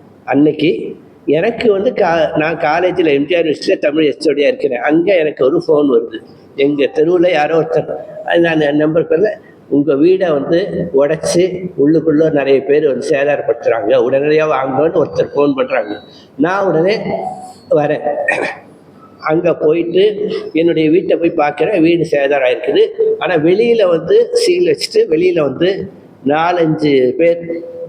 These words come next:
சாதாரணமா டிஷர்ட் போட்டுக்கிட்டு இருக்கிறாங்க.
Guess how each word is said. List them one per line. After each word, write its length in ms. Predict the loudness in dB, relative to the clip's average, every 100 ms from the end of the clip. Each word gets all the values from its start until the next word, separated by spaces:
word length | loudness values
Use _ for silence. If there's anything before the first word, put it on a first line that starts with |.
| -6
சாதாரணமா 600 | -4 0 0 2 2 0 -2 -4 -2 -4 -6 -2
டிஷர்ட் 400 | 0 0 -2 0
போட்டுக்கிட்டு 400 | 0 0 0 -2
இருக்கிறாங்க. 500 | -2 -2 0 0 0